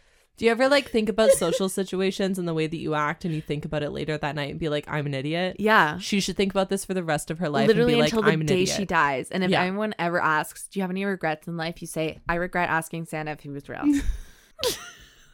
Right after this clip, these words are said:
Speaker 1: When he was really just a creepy man that broke into my
Speaker 2: It was
Speaker 1: house.
Speaker 2: literally just Paul from down the street.
Speaker 1: Babe, he's not real.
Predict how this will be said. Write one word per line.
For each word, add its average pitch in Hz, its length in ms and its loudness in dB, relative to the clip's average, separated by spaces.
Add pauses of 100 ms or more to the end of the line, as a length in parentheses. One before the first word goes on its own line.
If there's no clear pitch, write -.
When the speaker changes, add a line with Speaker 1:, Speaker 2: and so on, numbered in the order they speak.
(360)
Speaker 1:
When 233 120 2
he 226 40 6
was 214 160 4
really 196 200 4
just 196 240 -4
a 196 60 0
creepy 180 520 -2
man 156 220 0
that 151 100 -2
broke 147 180 -2
into 156 200 -4
my 202 100 -8
Speaker 2:
It 254 80 8
was 233 140 6
Speaker 1:
house. 220 100 -4
Speaker 2:
literally 208 380 0
just 208 340 -4
Paul 170 240 0
from 170 160 -10
down 160 160 -6
the 156 80 -10
street. 160 300 -6
Speaker 1:
Babe, 233 160 2
he's 220 180 0
not 202 340 4
real. 165 400 -4